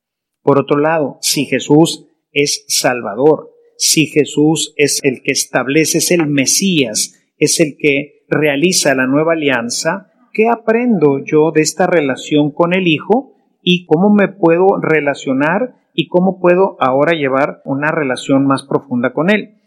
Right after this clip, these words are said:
Y lo mismo con el Espíritu Santo. Conociendo su actuar,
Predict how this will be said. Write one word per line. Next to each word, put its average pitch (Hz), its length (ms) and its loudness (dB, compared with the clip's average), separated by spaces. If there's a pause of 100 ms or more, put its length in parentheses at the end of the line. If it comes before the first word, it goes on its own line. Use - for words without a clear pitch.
(160)
Y 196 100 -2
lo 226 120 2
mismo 254 400 -2
con 202 180 0
el 139 120 0
Espíritu 160 520 0
Santo. 120 500 -6
Conociendo 214 680 2
su 208 200 0
actuar, 156 680 0